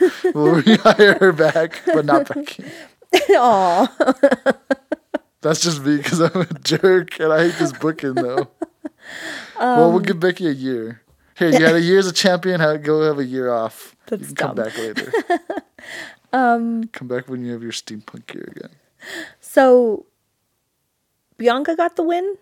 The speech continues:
Speaker 2: Like, once the
Speaker 1: Yes.
Speaker 2: match finally <laughs> went down
Speaker 1: Yes,
Speaker 2: between
Speaker 1: yeah.
Speaker 2: all of them? <laughs>
Speaker 1: Because Garza, or Austin Theory got hurt, I think, and then Garza ran away, and Dawkins <laughs>
Speaker 2: He went
Speaker 1: went
Speaker 2: backstage.
Speaker 1: chasing him.
Speaker 2: Oh, that was the other cool thing is, like, at one point,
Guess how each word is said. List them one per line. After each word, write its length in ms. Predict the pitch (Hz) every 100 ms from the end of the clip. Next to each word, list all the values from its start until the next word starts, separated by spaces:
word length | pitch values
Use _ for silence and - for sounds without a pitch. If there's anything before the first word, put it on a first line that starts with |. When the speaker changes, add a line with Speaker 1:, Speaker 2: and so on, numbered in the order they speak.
| _ _ _ _ _ _ _ _ _ _ _ _ _ -
Speaker 2:
Like, 120 | 240
once 220 | 254 262
the 60 | 269
Speaker 1:
Yes. 60 | 240
Speaker 2:
match 240 | 240 240
finally 360 | - 240 240 247
<laughs> 80 | 262
went 180 | 277 208
down 200 | 220 214
Speaker 1:
Yes, 220 | 156 143
Speaker 2:
between 220 | 196 254
Speaker 1:
yeah. 60 | -
Speaker 2:
all 160 | - 262 262
of 100 | 277
them? 160 | - -
<laughs> 40 |
Speaker 1:
Because 680 | 170 165 170 156 147 - - - 381 302 - _ _ _ _ _ _ _ _ 143
Garza, 420 | 143 160 180 175 175
or 400 | 165 160 151 147
Austin 380 | 120 156 165 185
Theory 260 | 165 165 160
got 220 | 147 139
hurt, 280 | 135 151 139
I 80 | 127
think, 340 | - 131 123
and 100 | 131
then 180 | 127 127
Garza 380 | 131 135 143 147
ran 220 | 139 139
away, 580 | 135 127 127 123 123 -
and 180 | - 135
Dawkins 460 | - - 202 - 170
<laughs> 0 |
Speaker 2:
He 60 |
went 100 | 214
Speaker 1:
went 160 | 233 220
Speaker 2:
backstage. 200 | 185 190
Speaker 1:
chasing 380 | 185 196 185 180
him. 320 | 208 202 202
Speaker 2:
Oh, 100 | 294
that 160 | 302 285
was 140 | 302
the 60 | 294
other 140 | 294
cool 240 | 269 254 240
thing 200 | 240 220
is, 180 | 208 202
like, 160 | 196
at 100 | 214
one 220 | 208 208
point, 460 | 214 233 220 208 -